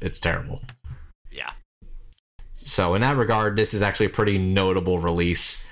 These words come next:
Speaker 1: for the fact that this is the first Crunchyroll thing they're putting out since the merger, and it's actually got several other language dubs attached to it.
Speaker 2: All right. <sighs> January seventeenth, we have, uh,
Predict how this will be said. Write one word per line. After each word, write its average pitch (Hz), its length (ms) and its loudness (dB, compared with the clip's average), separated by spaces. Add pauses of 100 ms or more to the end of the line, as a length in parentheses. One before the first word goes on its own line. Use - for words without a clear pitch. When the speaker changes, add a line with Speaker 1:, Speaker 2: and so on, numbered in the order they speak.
(220)
Speaker 1:
for 98 180 2
the 85 60 2
fact 92 300 0
that 90 120 -2
this 92 140 2
is 90 120 0
the 110 80 2
first 101 240 0
Crunchyroll 170 460 2
thing 156 300 4
they're 147 120 4
putting 143 320 4
out 131 280 2
since 123 400 4
the 127 80 6
merger, 107 600 4 (260)
and 107 140 2
it's 98 140 0
actually 120 300 2
got 104 220 0
several 98 400 2
other 87 160 2
language 85 440 0
dubs 82 240 -2
attached - 340 -8
to 73 80 -6
it. - 120 -16 (1300)
Speaker 2:
All 262 120 2
right. 190 140 0 (120)
<sighs> - 840 -6
January 196 500 0
seventeenth, 143 680 -4
we 127 160 -4
have, 120 920 -2
uh, 113 220 -2